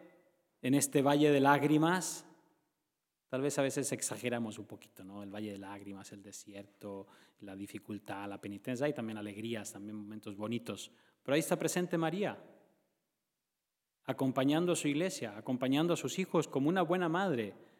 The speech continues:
que acompaña a sus hijos en sus alegrías, pero también en sus penas, en sus dificultades.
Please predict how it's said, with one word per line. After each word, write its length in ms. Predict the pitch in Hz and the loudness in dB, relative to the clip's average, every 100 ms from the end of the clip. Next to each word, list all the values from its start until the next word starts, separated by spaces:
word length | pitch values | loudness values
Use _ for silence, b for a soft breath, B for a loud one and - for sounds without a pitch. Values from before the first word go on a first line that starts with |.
| b b b _ _ _ _ | b b b _ _ _ _
que 80 | 160 | 8
acompaña 460 | - 160 202 214 | 10 8 10 10
a 20 | 196 | 8
sus 180 | 175 | 6
hijos 320 | 214 214 214 185 | 4 6 6 8
en 100 | 165 | 6
sus 200 | 156 160 | 6 8
alegrías, 920 | 147 147 160 208 190 208 202 - - - _ _ _ _ _ _ _ _ _ _ _ _ _ _ _ _ _ _ _ _ _ _ _ _ _ _ _ | 10 10 8 8 8 6 0 -8 -14 -20 _ _ _ _ _ _ _ _ _ _ _ _ _ _ _ _ _ _ _ _ _ _ _ _ _ _ _
pero 160 | - 135 | 0 2
también 320 | 135 135 170 | 2 2 2
en 80 | 208 | 2
sus 160 | - - | -2 -2
penas, 380 | 190 226 196 | -2 -2 -2
en 80 | 139 | -6
sus 160 | 123 127 | -6 -6
dificultades. 880 | 127 139 135 135 196 202 107 - | -4 -2 -2 0 -2 -2 -4 -10